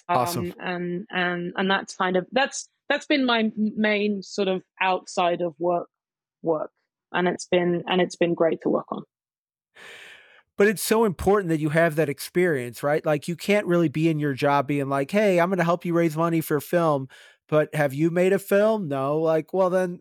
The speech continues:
Speaker 2: like, uh, you know, why should I take your <laughs> advice, Elise? But I think, like, most of the th-, uh, experiences that creators on Kickstarter are going through, you've experienced yourself. So you're able to be like, "Hey, look, here's what hap-, here's what you should do. Here's, here's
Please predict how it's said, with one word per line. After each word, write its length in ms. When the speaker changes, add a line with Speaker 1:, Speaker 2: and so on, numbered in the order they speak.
Speaker 2:
like, 300
uh, 60
you 140
know, 100
why 240
should 180
I 120
take 320
your 120
<laughs> 80
advice, 400
Elise? 380
But 200
I 100
think, 280
like, 180
most 320
of 100
the 200
th-, 180
uh, 220
experiences 600
that 80
creators 580
on 160
Kickstarter 640
are 40
going 280
through, 380
you've 220
experienced 600
yourself. 460
So 100
you're 120
able 200
to 80
be 140
like, 200
"Hey, 200
look, 240
here's 240
what 140
hap-, 260
here's 220
what 100
you 60
should 200
do. 320
Here's, 320
here's 440